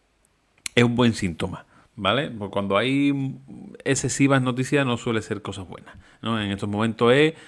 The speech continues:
eh, trabajar durante la semana, que no haya noticias de lesiones, de problemas,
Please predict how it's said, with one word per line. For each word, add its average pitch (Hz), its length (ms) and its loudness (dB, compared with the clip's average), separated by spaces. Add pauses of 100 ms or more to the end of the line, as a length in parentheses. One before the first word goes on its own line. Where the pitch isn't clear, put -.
(180)
eh, 98 800 4
trabajar 98 400 4
durante 120 320 2
la 107 120 6
semana, 170 500 0
que 98 180 -2
no 98 180 0
haya 107 160 2
noticias 104 360 0
de 101 120 2
lesiones, 104 580 0
de 101 120 2
problemas, 147 480 2